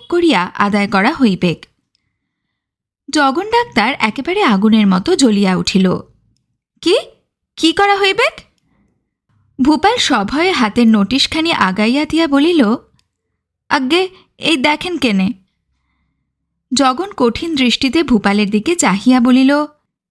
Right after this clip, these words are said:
"সরকারি উর্দি গায়ে দিয়ে মাথা নোয়াতেও ভুলে গেলি যে।" অপ্রস্তুত হইয়া ভূপাল তাড়াতাড়ি ডাক্তারের পায়ের ধুলা কপালে মুখে লইয়া বলিল, "আগে দেখেন দেখি,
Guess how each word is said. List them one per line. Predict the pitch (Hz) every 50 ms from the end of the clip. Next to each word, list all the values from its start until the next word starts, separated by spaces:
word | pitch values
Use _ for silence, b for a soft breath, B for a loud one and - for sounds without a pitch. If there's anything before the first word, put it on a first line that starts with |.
| _ _ -
"সরকারি | - - - 233 208 202 202 240 247 269 262
উর্দি | - - 233 226 208 208 294 302
গায়ে | 262 294 294 302 302
দিয়ে | 277 311 320 320
মাথা | 277 240 196 - - - 269
নোয়াতেও | 285 320 339 349 339 - 359 330
ভুলে | 233 - 254 240 277
গেলি | 277 403 403 370 311
যে।" | 202 - 151 143 - _ _ _ _ _ _ _ _ _ _ _ _ _ _ _ _ _ _ _ _ _ _ _ _ _ - -
অপ্রস্তুত | - 135 - - - - 403 415 415 - 453 427 -
হইয়া | 403 427 427 370 247 185 214
ভূপাল | 233 254 254 226 - 240 240 233
তাড়াতাড়ি | 233 220 202 208 226 - 294 320 320 359
ডাক্তারের | 330 269 196 185 190 - 220 202 220 220
পায়ের | 220 - 196 180 190 208 208 208 -
ধুলা | - 233 214 214 233 254 285 294 B B B B B B -
কপালে | - 226 220 226 - 254 262 285 285
মুখে | 247 220 202 202 - 277 277
লইয়া | 262 277 277 277 294 294
বলিল, | 285 277 277 294 339 320 269 208 220 262 - _ _ _ _ _ _ _ _ _ _ _ -
"আগে | 269 - - - - 240 226 220 233 240
দেখেন | 208 226 220 220 220 277 247 226 226
দেখি, | 233 220 - - 262